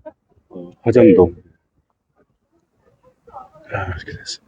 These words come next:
이쪽으로 하면 이제 또 아까 거기죠. 지하철역 쪽 돌아가면. 자, 그럼 방송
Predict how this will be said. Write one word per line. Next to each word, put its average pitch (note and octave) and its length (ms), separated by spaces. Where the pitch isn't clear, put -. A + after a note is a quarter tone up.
이쪽으로 F3+ 320
하면 D#3 160
이제 A2 240
또 A#2 140
아까 F#2+ 220
거기죠. F2+ 380
지하철역 F2+ 420
쪽 - 160
돌아가면. F2+ 420
자, C3+ 380
그럼 D3+ 280
방송 C#3+ 720